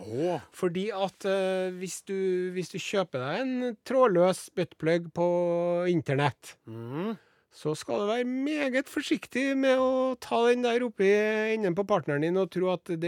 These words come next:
Speaker 2: det er bare du som kontrollerer den. For metro dot co, ko-, unnskyld, metro dot co dot U K, dem, det nettstedet,
Speaker 1: Ja.
Speaker 2: de forteller her at sånne trådløse buttplugs er utrolig lett å hacke.
Speaker 1: Hacke?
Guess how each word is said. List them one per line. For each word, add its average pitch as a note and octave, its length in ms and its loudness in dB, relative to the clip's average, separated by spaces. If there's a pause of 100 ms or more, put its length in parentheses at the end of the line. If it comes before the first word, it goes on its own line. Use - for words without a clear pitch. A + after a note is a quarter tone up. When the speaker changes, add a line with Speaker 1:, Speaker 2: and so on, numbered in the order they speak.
(300)
Speaker 2:
det - 20 -2
er F3 80 0
bare F3 260 2
du D#3+ 140 4
som E3+ 160 -2
kontrollerer D3 640 -2
den. G#3+ 220 0 (320)
For G3+ 260 0
metro F#3+ 500 0
dot G3 300 -2
co, F#3+ 260 -6 (120)
ko-, G3 320 -2 (260)
unnskyld, D3+ 320 -2 (500)
metro F3 540 0
dot F3 300 -2
co F3 200 2
dot F#3 200 2
U G#3 100 2
K, A3 300 6 (580)
dem, F#3+ 220 -2 (120)
det E3 140 -2
nettstedet, E3+ 800 -2
Speaker 1:
Ja. C3 260 -2
Speaker 2:
de E3+ 140 -2
forteller F3 420 0
her F3+ 260 0
at F#3 100 -4
sånne F3 260 -2
trådløse F3+ 840 4
buttplugs F#3 480 -2
er G#3+ 220 0
utrolig G#3+ 500 2
lett G#3+ 200 -2
å G3+ 120 4
hacke. G3 440 2 (1160)
Speaker 1:
Hacke? C#3 380 -12